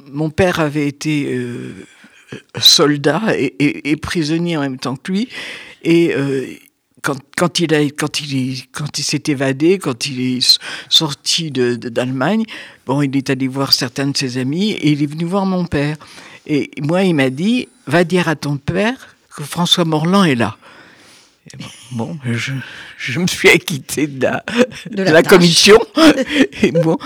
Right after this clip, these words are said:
Speaker 1: et mon père a, mon père qui était professeur de mathématiques,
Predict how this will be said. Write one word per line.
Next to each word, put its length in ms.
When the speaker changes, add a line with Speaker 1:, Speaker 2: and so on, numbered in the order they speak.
Speaker 1:
et 180
mon 380
père 280
a, 100
mon 200
père 200
qui 80
était 120
professeur 420
de 120
mathématiques, 800